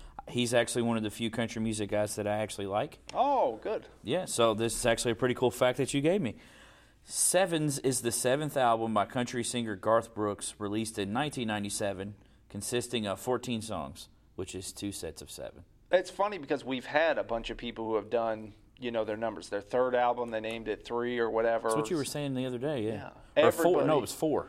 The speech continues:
Speaker 1: that did that.
Speaker 2: I think it's been the last couple. I mean, I don't remember what five was, but, or six, but there's been popular bands that have done it, so that one didn't shock me whenever I saw it, besides the fact that he went so far as releasing two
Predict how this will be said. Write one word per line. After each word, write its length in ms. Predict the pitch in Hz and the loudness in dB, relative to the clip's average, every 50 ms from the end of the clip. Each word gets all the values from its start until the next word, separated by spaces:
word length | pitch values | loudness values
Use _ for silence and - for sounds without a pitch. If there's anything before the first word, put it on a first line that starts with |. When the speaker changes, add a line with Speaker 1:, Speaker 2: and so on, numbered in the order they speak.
| - - | -6 -8
Speaker 1:
that 220 | - 104 92 - - | -6 -6 -6 -6 -6
did 140 | 98 101 - | -8 -6 -4
that. 220 | 85 76 - - - - | -4 -4 -4 -6 -2 2
Speaker 2:
I 120 | 127 156 | 2 2
think 200 | 165 - 190 165 | 2 0 -2 -2
it's 100 | 127 - | -4 -4
been 460 | - - 139 131 127 123 120 123 120 | -2 -2 0 0 0 -2 -6 -8 -6
the 100 | 113 113 | -4 0
last 340 | 101 117 131 143 135 - - - | 2 2 2 2 2 -2 -4 -2
couple. 380 | - 165 190 - - 107 107 - - - | 0 0 0 -2 -6 -8 -8 -8 -6 -4
I 80 | 123 | -2
mean, 140 | 117 117 113 | -2 0 2
I 120 | 117 123 131 | 2 2 2
don't 140 | 131 127 120 | 2 0 -2
remember 380 | 127 127 123 127 127 120 117 | -2 -2 -2 0 2 2 2
what 240 | 113 113 117 113 - | 2 2 0 0 0
five 380 | - - 139 151 160 156 127 110 | 2 4 4 4 4 2 2 0
was, 280 | 107 110 110 110 - | 0 0 0 -2 -2
but, 320 | - - 113 98 80 - - - | -2 -2 -2 -2 -2 -6 -10 -12
or 140 | 117 107 101 | -12 -12 -12
six, 400 | - - - 175 175 - - - | -8 -4 -2 -2 -2 -2 -4 -8
but 160 | - 98 - | -8 -8 -4
there's 240 | 120 117 110 110 117 | -2 -2 -4 -4 -6
been 380 | - - 135 147 156 139 123 117 | -4 -2 0 0 0 0 -2 -4
popular 480 | 107 - - - 127 127 - 120 107 107 | -8 -2 0 0 0 2 0 -2 -2 0
bands 240 | 110 120 123 117 | -2 -2 -2 0
that 60 | 117 110 | 2 0
have 100 | 104 104 | 0 2
done 160 | 107 120 120 110 | 0 -2 -2 -2
it, 100 | 101 - | -4 -6
so 140 | - 117 107 | -8 -2 0
that 180 | 117 131 110 | 2 2 2
one 140 | 113 117 113 | 0 -4 -4
didn't 200 | 113 113 104 - | -4 -4 -6 -6
shock 320 | - - - 120 113 113 - | -2 0 2 2 2 0 -2
me 60 | 110 110 | -6 -6
whenever 300 | 110 110 110 110 107 101 | -4 -2 0 0 0 0
I 60 | 104 | 0
saw 260 | 104 - 127 120 113 | 0 0 2 2 2
it, 60 | 104 - | 2 0
besides 380 | - - - 131 123 123 117 | -6 -4 0 2 2 2 0
the 80 | - 117 | -4 -2
fact 320 | - 123 117 117 - - | 0 2 2 2 0 -2
that 220 | - 90 71 - - - - - - - - - _ | -4 -4 -4 -6 -12 -20 -20 -20 -20 -20 -20 -20 _
he 160 | - - 151 | -2 0 2
went 260 | 147 139 143 135 - | 4 4 2 2 0
so 260 | - - - 135 131 131 | -2 -2 0 2 2 0
far 400 | 135 - 127 117 123 127 127 120 | 0 2 2 4 4 4 4 2
as 180 | 113 107 - - | 2 0 -2 -4
releasing 680 | 113 107 110 117 120 123 120 - - 120 110 107 107 101 | -4 -2 -2 -2 -4 -4 -6 -6 -8 -8 -8 -10 -12 -14
two 560 | - - - - 143 139 131 131 127 127 120 | -14 -6 -2 0 2 2 2 0 -2 -6 -8